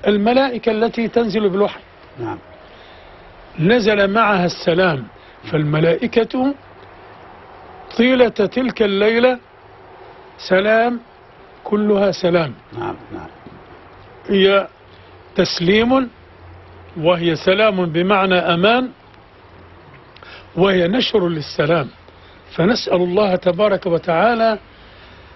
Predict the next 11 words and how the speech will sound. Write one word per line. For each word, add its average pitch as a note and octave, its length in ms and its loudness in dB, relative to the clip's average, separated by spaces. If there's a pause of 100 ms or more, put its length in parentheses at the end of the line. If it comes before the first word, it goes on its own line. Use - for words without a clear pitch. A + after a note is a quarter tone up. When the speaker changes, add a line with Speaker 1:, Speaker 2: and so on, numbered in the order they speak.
(220)
Speaker 1:
في F3 240 2
ليلة B3 440 2
القدر F#3 540 0
وفي G3 360 0
كل D4+ 380 0
ليلة، G#3+ 380 2
لعل A3 560 0 (280)
كل A3+ 320 0
ليلة A#3+ 420 2
أن G3 140 -4
تكون A3+ 540 0